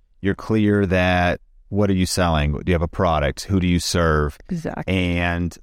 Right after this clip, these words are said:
Speaker 1: then use the tools that support that and stay focused, and, and whichever one of those pieces is right for you. You could probably get away with not live streaming, but if you're
Speaker 2: Yeah.
Speaker 1: doing everything else, or you could, you know, maybe you don't post stories, although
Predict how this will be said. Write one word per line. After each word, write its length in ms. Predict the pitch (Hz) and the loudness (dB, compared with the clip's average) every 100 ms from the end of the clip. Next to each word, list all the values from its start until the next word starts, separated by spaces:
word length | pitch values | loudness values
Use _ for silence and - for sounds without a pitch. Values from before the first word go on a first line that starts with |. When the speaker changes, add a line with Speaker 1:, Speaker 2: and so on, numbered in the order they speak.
| - - | -20 -10
Speaker 1:
then 280 | 98 95 92 | -4 -2 0
use 400 | 90 101 107 104 | 0 2 2 2
the 100 | 101 | -2
tools 380 | - 98 92 87 | 0 0 2 0
that 140 | - | -2
support 440 | - 82 98 87 - | -2 -4 -2 -2 0
that 340 | 85 82 80 - | 0 0 0 -4
and 120 | 82 | -8
stay 220 | - 92 | -2 -2
focused, 640 | - 90 80 85 80 - - | 0 -4 -2 -2 -4 -8 -10
and, 320 | 87 85 82 | -8 -6 -6
and 360 | 101 95 95 - - | -4 -2 -4 -6 -4
whichever 400 | 120 151 139 127 | -4 -2 -2 0
one 140 | 123 | 0
of 40 | |
those 140 | 113 107 | -2 -2
pieces 380 | 127 101 92 90 | -2 -2 -2 -4
is 120 | 82 | 0
right 220 | 95 85 | 0 0
for 120 | - | -2
you. 120 | 53 | -2
You 80 | 104 | -2
could 140 | 98 135 | -2 -2
probably 260 | 143 175 | -2 0
get 140 | 110 101 | 0 0
away 240 | 98 98 | 0 0
with 240 | 90 - | 0 0
not 240 | 90 98 69 | 0 0 2
live 200 | 87 78 | 0 0
streaming, 380 | - - 55 - - - - | -6 -8 -8 -10 -16 -20 -6
but 120 | 90 | -4
if 60 | 92 | -2
you're 100 | 277 | 0
Speaker 2:
Yeah. 60 | |
Speaker 1:
doing 160 | 95 90 | 0 0
everything 420 | 101 98 90 87 82 | 0 0 2 2 2
else, 320 | 71 - - | 0 -4 -2
or 140 | 85 | 0
you 180 | 87 87 | 2 2
could, 300 | 92 82 80 - _ - | 2 0 -2 -10 _ -6
you 140 | 92 92 | 0 2
know, 480 | 85 82 80 71 - _ - | 2 2 2 0 -6 _ -6
maybe 320 | 104 92 87 | 0 2 2
you 120 | 85 87 | 2 2
don't 180 | 92 | 2
post 180 | 92 78 | 0 -2
stories, 380 | - 73 55 - | 0 0 0 -2
although 380 | - 78 73 | -2 0 0